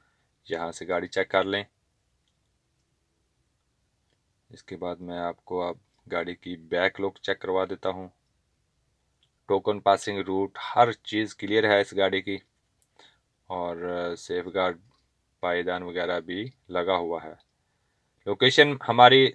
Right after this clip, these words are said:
तहसील आरफवाला, ज़िला पाकपतन, राब्ता नंबर नीचे डिस्क्रिप्शन में मौजूद है, उतनी देर तक रहेगा जब तक ये गाड़ी सेल नहीं हो जाती। और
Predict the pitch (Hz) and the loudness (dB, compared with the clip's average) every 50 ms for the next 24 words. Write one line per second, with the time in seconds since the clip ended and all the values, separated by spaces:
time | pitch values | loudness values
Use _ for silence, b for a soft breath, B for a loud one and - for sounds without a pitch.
0 | - - 110 110 - 117 120 120 117 113 113 113 - 120 117 113 117 113 101 101 | 0 -2 -2 -2 -2 0 4 6 6 6 6 4 2 2 4 4 4 4 2 0
1 | 98 101 101 - 110 107 110 - - 117 107 - 117 110 101 98 95 - - 110 | 0 0 2 4 4 4 4 2 0 -4 -2 -2 0 2 2 2 2 2 2 0
2 | 107 107 104 98 104 98 95 90 - 92 95 90 - - - 101 - - 113 113 | 0 0 0 -2 -2 -2 -2 -4 -4 -4 -4 -6 -8 -6 -8 -6 -6 -6 -6 -4
3 | 113 110 110 110 107 101 107 107 101 107 110 107 104 98 - 101 101 98 101 98 | -4 -2 -2 0 0 0 0 0 2 2 2 2 2 0 -2 -4 -2 0 0 0
4 | 92 - 98 92 98 92 92 98 98 101 107 101 98 104 95 - - 98 95 92 | 2 0 -2 0 0 -2 -2 0 2 2 2 2 4 2 0 0 0 -4 -2 -2
5 | 92 87 92 92 87 90 90 - - 90 90 90 92 95 123 - _ _ - 95 | -4 -2 0 0 0 -2 -4 -8 -6 -2 -2 -2 -2 -2 -6 -16 _ _ -10 -4
6 | 95 95 95 101 101 92 92 87 87 87 82 82 - - 85 82 - B B B | -2 -2 -2 -2 -2 -2 -2 -4 -4 -6 -8 -10 -8 -8 -8 -8 -10 B B B
7 | B B B B B B B B - 104 107 107 110 110 | B B B B B B B B 4 6 8 8 8 8